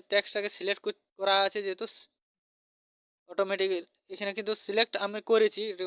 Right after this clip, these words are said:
অটোমেটিক সিলেক্ট নাই। উম, মানে যে কোনো কাজ করার আগে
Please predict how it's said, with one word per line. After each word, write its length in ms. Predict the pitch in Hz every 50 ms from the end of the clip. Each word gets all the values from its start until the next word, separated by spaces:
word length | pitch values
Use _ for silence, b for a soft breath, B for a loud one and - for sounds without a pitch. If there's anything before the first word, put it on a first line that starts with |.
| 185 185
অটোমেটিক 340 | 180 202 202 208 190 226 202 -
সিলেক্ট 260 | - 190 190 190 - - 170
নাই। 100 | 175 202 - B B B B B B B B B B -
উম, 160 | 165 170 170 165 165
মানে 160 | 175 175 175 170 170 165 156 - - _ _ _ _ -
যে 80 | 165 165 -
কোনো 120 | 202 214 214 -
কাজ 100 | 208 208 196 190
করার 200 | - 208 208 214 214
আগে 100 | 202 214